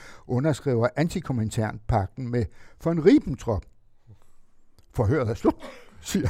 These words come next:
Ivar Møller så. <laughs> Og så var den sag ud. Og det, det er jo, det er jo, og, men det var jo så, fordi Ivar Møller havde, hvad skal vi sige, den rummelighed, ikke? At, øh, han kunne godt se det der, det der skæve der.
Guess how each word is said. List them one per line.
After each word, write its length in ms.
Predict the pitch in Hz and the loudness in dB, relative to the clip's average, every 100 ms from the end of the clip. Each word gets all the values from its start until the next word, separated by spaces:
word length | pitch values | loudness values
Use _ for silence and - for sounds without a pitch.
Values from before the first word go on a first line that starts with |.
| - | 4
Ivar 160 | 208 170 | 6 6
Møller 360 | 151 - - | 6 2 0
så. 220 | - 143 - | -2 2 2
<laughs> 1600 | - - - - - - - - - - - - - 160 - - | 0 -16 -18 -18 -20 -20 -20 -18 -14 -14 -14 -16 -10 -6 -6 2
Og 80 | 214 | 2
så 200 | - 220 | 4 4
var 80 | 220 - | 4 4
den 180 | 285 220 | 0 -2
sag 380 | - 294 214 175 | -2 -2 0 4
ud. 180 | 180 - - - - - - 208 - | 4 4 -2 -16 -16 -14 -14 -14 -6
Og 100 | - 127 | -4 -4
det, 100 | - - | -6 -6
det 60 | 165 | 0
er 40 | |
jo, 120 | 170 | 0
det 120 | - 165 | 2 2
er 60 | |
jo, 220 | 180 151 - - | 4 4 -2 -8
og, 120 | - 127 - | -8 -8 -8
men 160 | 135 135 | -12 -4
det 100 | 196 | 4
var 60 | |
jo 60 | 196 | 4
så, 140 | - | 4
fordi 300 | 135 127 127 | -4 -2 -2
Ivar 180 | 113 110 | -2 -4
Møller 240 | 107 143 147 | -2 0 2
havde, 240 | 107 143 | 2 0
hvad 120 | 131 | 0
skal 120 | 110 117 | -4 -6
vi 40 | |
sige, 80 | 107 | -4
den 140 | 117 151 | -4 -2
rummelighed, 580 | 110 127 190 104 127 123 | -2 -2 -2 -2 0 -2
ikke? 200 | 143 98 | -4 -6
At, 140 | 113 - | -10 -10
øh, 120 | 85 - - - | -10 -8 -10 -10
han 140 | - - | -12 -12
kunne 140 | - | -10
godt 200 | 123 127 | -8 -8
se 180 | - 104 | -8 -12
det 180 | 117 131 | -12 -10
der, 180 | 123 120 - - - | -10 -12 -18 -20 -20
det 140 | 110 110 | -16 -12
der 120 | 104 | -12
skæve 380 | - 98 - 117 | -12 -12 -12 -12
der. 100 | 107 | -12